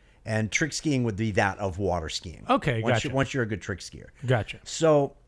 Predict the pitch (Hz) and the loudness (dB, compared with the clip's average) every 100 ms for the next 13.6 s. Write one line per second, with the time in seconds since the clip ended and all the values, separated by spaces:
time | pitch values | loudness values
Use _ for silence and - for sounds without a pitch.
0 | _ - 131 226 214 165 120 135 139 127 | _ -10 -2 4 6 4 2 2 2 0
1 | 110 95 - 113 104 90 - 110 92 90 | -2 -4 -4 -4 -2 -4 -2 -2 -2 -4
2 | 73 - 107 92 - 90 73 82 _ _ | -6 -6 -6 -6 -6 -6 -6 -12 _ _
3 | - 110 104 98 - 107 90 - - - | -8 -6 -4 -6 -6 -4 -4 -6 -14 -16
4 | 110 117 135 160 127 98 113 117 107 95 | -8 -6 -2 -4 -4 -4 -4 -4 -6 -8
5 | - 87 90 104 92 107 147 127 - 104 | -6 -6 -6 -6 -4 -4 -4 -6 -4 -4
6 | 98 98 - 85 76 - 78 78 98 95 | -4 -6 -8 -10 -10 -10 -10 -8 -6 -6
7 | 190 233 - 113 90 82 - 104 82 101 | -6 -8 -6 -4 -4 -6 -6 -6 -6 -8
8 | - - - 104 120 85 95 143 - 120 | -10 -18 -8 -2 -2 -2 -2 -2 -2 -2
9 | 117 101 98 95 95 90 78 67 85 - | -2 -4 -4 -4 -6 -8 -10 -10 -12 -12
10 | - 135 127 120 131 143 202 170 127 - | 0 2 2 0 -2 0 0 2 0 0
11 | 113 107 107 117 113 120 110 123 156 135 | -2 -4 -4 -6 -4 -4 -2 0 2 2
12 | 110 147 160 - 147 123 101 117 110 135 | 2 0 0 0 -4 -4 -6 -6 -6 -4
13 | 123 120 98 110 95 | -4 -2 -2 0 -2